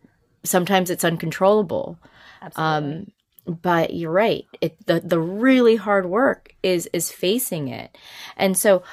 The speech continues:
Speaker 1: I know you, you've contributed to Authentic Insider. You know, you and I've had conversations, um,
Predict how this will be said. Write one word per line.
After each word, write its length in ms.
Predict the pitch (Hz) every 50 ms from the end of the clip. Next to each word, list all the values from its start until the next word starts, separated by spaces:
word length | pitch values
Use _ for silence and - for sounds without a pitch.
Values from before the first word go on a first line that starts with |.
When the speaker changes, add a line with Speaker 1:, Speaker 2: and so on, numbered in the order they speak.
| - - - - -
Speaker 1:
I 80 | 208
know 540 | 208 214 220 226 226 226 226 226 214 208 208
you, 180 | - - 190 165 -
you've 220 | 165 165 151 -
contributed 640 | - 165 160 - - 214 208 208 214 190 180 160 156
to 100 | - -
Authentic 460 | - 156 160 - 160 151 151 151 - 190
Insider. 560 | 175 170 170 - 175 165 170 165 170 165 165
You 120 | 160 160
know, 100 | 151 147
you 200 | 151 160 180 185
and 100 | 175 170
I've 200 | 165 160 160 151
had 200 | 151 165 151 147 -
conversations, 1040 | - 156 156 151 151 151 - - 151 151 147 - 160 147 139 139 151 147 - - -
um, 480 | - 160 151 143 139 147 147 143 -